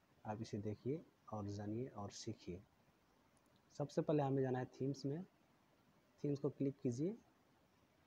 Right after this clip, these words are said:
themes के बाद ये local है, right side में दिखेगा, local को आप click कीजिएगा। उसके बाद आपके पास local font है, आप उसे touch कीजिए। वहाँ पे आपको दिखेगा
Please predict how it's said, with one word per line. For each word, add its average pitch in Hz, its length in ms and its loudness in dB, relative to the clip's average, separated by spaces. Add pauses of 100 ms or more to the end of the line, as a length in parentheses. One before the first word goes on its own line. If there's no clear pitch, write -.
(520)
themes 143 240 0
के - 160 2
बाद 123 320 4 (840)
ये 123 100 4
local 123 500 4
है, 131 120 4
right 127 200 4
side 127 220 -2
में 127 120 0
दिखेगा, 123 340 0
local 110 360 0
को 113 80 -4
आप 104 180 -6
click 120 200 -2
कीजिएगा। 135 400 0 (680)
उसके 127 260 -4
बाद 113 320 0
आपके 127 160 -8
पास 120 300 -2
local 117 360 2
font 123 340 -2
है, 160 160 -6 (680)
आप 131 140 -4
उसे 127 200 0 (120)
touch 135 160 2
कीजिए। 151 360 2 (960)
वहाँ 127 440 0
पे 175 80 6
आपको 147 260 4
दिखेगा 143 420 2